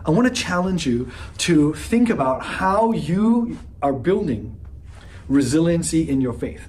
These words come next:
I know it's something that we are thinking as a leadership team about how we build that in our church, but I want to challenge you to think about that in your life and in your family. I actually think it can be pretty fun.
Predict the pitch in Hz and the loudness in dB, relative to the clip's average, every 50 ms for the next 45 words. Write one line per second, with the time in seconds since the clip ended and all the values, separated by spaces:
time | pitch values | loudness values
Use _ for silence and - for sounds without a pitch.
0 | - - - 147 160 180 180 175 - 180 180 180 165 147 135 139 151 165 165 165 | -14 -6 -2 2 2 2 2 2 2 0 2 2 2 2 2 2 2 2 2 2
1 | 170 160 156 156 160 160 147 135 135 135 139 143 143 - - 135 - - 143 143 | 0 -2 0 0 0 -2 0 0 2 2 4 4 2 2 -2 -4 -4 -2 -2 -2
2 | 139 120 - 123 120 - 156 147 139 131 120 - 135 131 135 131 131 135 139 - | 0 -2 -2 -4 -2 -2 0 2 2 2 2 2 2 2 2 2 2 0 -2 -2
3 | - - - - - - - 143 131 123 117 113 - 165 180 214 - - - - | -4 -8 -12 -14 -14 -4 0 0 2 2 0 0 0 0 2 2 0 -4 -10 -14
4 | - - - - - 170 175 202 226 240 226 226 - 190 202 196 202 196 170 160 | -14 -14 -14 -6 -2 0 2 2 4 2 2 0 0 0 0 0 0 0 2 4
5 | 160 151 156 151 139 - 196 190 - 160 156 147 131 147 143 139 - 151 139 135 | 4 4 2 0 -2 -4 -2 -2 0 0 0 0 0 0 -2 -2 0 0 0 0
6 | 127 120 127 147 165 165 160 156 139 139 135 131 120 110 - 131 113 113 110 113 | 0 0 2 2 2 2 2 0 0 0 0 0 -2 -4 -4 -6 -4 -4 -6 -6
7 | - - - - - - - - - - - - - - - - - - - - | -8 -12 -16 -16 -18 -18 -16 -16 -14 -14 -14 -14 -14 -14 -14 -14 -16 -16 -6 -2
8 | 180 220 262 - 285 262 226 233 214 196 185 - 180 160 147 139 - - - - | 0 0 2 2 2 2 2 2 2 2 2 2 2 2 2 0 0 -2 0 0
9 | 226 220 - 226 - - - 190 151 - - | 0 2 2 0 0 0 0 0 0 0 -2